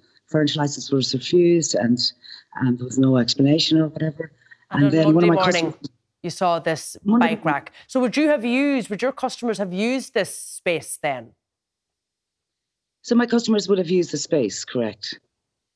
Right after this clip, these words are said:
Speaker 1: Um, so it has been used since, um, twenty twenty-one.
Speaker 2: So how big a loss then of,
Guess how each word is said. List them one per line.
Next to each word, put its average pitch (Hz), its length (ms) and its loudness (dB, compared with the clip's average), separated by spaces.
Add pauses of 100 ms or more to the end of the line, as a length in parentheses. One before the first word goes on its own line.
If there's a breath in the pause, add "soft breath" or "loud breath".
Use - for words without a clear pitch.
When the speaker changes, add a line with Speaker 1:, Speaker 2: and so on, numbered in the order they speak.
(240)
Speaker 1:
Um, 151 280 0
so 160 260 0
it 160 80 0
has 175 140 0
been 180 140 0
used 190 220 2
since, 147 240 -2
um, 135 340 2
twenty 131 380 -2
twenty-one. 107 640 -2 (960)
Speaker 2:
So 240 140 -4
how 254 180 0
big 302 180 -4
a 285 60 2
loss 285 640 -2
then 180 240 0
of, 151 220 -6